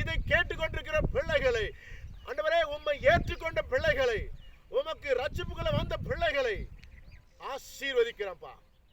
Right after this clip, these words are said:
ஆசீர்வதிக்கிற இந்த எல்லா வார்த்தைகளும்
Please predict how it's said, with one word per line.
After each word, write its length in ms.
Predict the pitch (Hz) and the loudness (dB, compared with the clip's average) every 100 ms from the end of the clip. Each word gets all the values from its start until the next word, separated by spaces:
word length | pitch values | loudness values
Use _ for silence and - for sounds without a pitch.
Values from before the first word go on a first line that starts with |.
| - - - | -20 -20 -12
ஆசீர்வதிக்கிற 1000 | 262 320 302 - 311 311 262 247 196 170 135 - - - 349 | -8 -8 -10 -10 -8 0 0 0 -6 -6 -10 -10 -10 -6 -4
இந்த 240 | 605 440 311 | -4 2 2
எல்லா 380 | 403 415 277 294 311 320 330 330 - - | 4 0 0 0 0 0 0 -2 -6 -6
வார்த்தைகளும் 720 | 262 349 - 320 285 254 | -2 -2 -4 -6 0 0